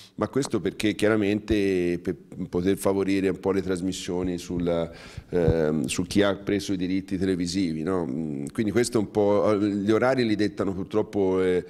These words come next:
eh, le televisioni. Vediamo anche cosa succede anche in Serie A, vediamo cosa succede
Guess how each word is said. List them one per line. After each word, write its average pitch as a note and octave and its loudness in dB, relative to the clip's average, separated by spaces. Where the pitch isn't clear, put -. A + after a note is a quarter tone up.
eh, F2+ -2
le F#2+ -2
televisioni. G2 0
Vediamo F#2 0
anche F2+ -2
cosa F2 -2
succede F2+ 2
anche F2+ -2
in F2+ 2
Serie G2 2
A, F2 0
vediamo E2 -2
cosa F2 -4
succede E2+ 0